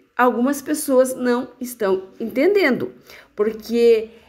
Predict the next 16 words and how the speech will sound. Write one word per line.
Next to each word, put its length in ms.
ela 240
falou 220
assim: 320
"Já 200
já 200
vou 160
viajar 400
também", 340
porque 640
teve 360
uns 880
três 380
ou 80
quatro 280
vídeos 320
atrás, 540